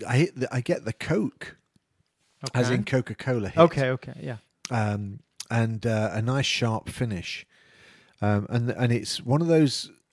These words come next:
Speaker 1: uh, whiskies that explodes in your mouth with different kinds of flavors. You see, that's why I looked the way you just did.
Speaker 2: Yes. The Coca-Cola is
Speaker 1: <laughs> Isn't that
Speaker 2: definitely there.
Speaker 1: interesting? How the heck do you get Coca-Cola from,
Speaker 2: What?
Speaker 1: or sherry cask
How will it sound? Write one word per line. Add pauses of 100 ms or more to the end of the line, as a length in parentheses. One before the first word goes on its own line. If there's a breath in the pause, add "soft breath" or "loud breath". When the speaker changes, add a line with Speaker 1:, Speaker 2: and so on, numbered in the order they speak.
Speaker 1:
uh, (100)
whiskies
that
explodes
in
your
mouth
with
different
kinds
of
flavors.
You
see,
that's
why
I
looked
the
way
you
just
did. (1600 loud breath)
Speaker 2:
Yes. (220)
The
Coca-Cola
is
Speaker 1:
<laughs>
Isn't
that
Speaker 2:
definitely
there.
Speaker 1:
interesting? (880 loud breath)
How
the
heck
do
you
get
Coca-Cola
from,
Speaker 2:
What?
Speaker 1:
or
sherry
cask